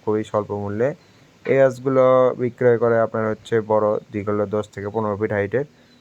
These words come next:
মাত্র পনেরোশো টাকায় আমরা বিক্রয় করে থাকি শ্রীলঙ্কান জাতেরগুলা।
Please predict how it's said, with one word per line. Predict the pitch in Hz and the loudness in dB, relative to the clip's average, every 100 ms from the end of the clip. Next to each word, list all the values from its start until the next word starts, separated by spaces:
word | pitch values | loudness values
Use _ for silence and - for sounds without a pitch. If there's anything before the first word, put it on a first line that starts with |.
| - | -6
মাত্র | 120 117 120 | -4 0 0
পনেরোশো | 113 120 110 120 | 0 -2 -2 -2
টাকায় | 117 113 | -2 0
আমরা | 110 107 | -2 -2
বিক্রয় | 104 101 107 104 | -4 -4 -4 -4
করে | 101 | -4
থাকি | 101 101 101 | -4 -6 -6
শ্রীলঙ্কান | 107 107 104 101 101 | -8 -6 -6 -4 -6
জাতেরগুলা। | 101 98 107 101 107 139 | -4 -4 -6 -4 -2 -4